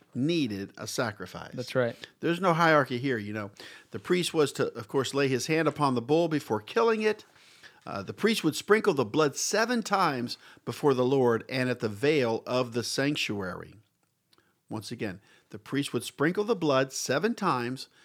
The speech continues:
Speaker 1: before the Lord and at the veil of the sanctuary. We know the life of the flesh is in the blood, okay?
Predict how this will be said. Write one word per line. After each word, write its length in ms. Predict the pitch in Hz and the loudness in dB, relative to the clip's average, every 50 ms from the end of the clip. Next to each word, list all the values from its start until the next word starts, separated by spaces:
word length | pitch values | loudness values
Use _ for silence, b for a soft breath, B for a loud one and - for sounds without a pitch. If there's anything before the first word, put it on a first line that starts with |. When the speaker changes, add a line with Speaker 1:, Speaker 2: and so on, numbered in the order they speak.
| b b b b b | b b b b b
Speaker 1:
before 360 | - 104 - - 110 135 165 | -12 -12 -8 -2 0 0 2
the 100 | 180 202 | 2 0
Lord 440 | 190 170 127 117 110 110 113 120 110 - _ _ _ | 0 0 0 0 -2 -4 -6 -8 -10 -18 _ _ _
and 280 | - 123 127 139 147 160 | -6 -4 -2 -2 -2 -4
at 80 | 160 | -4
the 80 | - 156 | -8 -8
veil 320 | 131 123 117 113 110 110 | -4 -2 0 0 0 -2
of 160 | - - 117 110 | -4 -8 -8 -8
the 80 | 110 | -8
sanctuary. 560 | - - 123 120 113 - - 104 95 92 90 | -6 -6 -6 -6 -6 -8 -8 -8 -10 -10 -10
We 140 | 95 104 113 | -10 -8 -6
know 100 | 113 104 | -6 -6
the 80 | 104 104 | -4 -4
life 300 | 104 107 120 139 - - | -4 -4 -4 -6 -6 -6
of 40 | 156 | -10
the 60 | 165 | -10
flesh 320 | - - 165 160 151 - | -6 -2 -2 -2 -2 -2
is 120 | 151 143 143 | -4 -4 -4
in 140 | 147 147 | -4 -4
the 60 | 147 139 | -4 -6
blood, 260 | 131 113 101 95 92 | -6 -6 -6 -6 -8
okay? 300 | 95 - - 95 101 | -12 -10 -10 -10 -10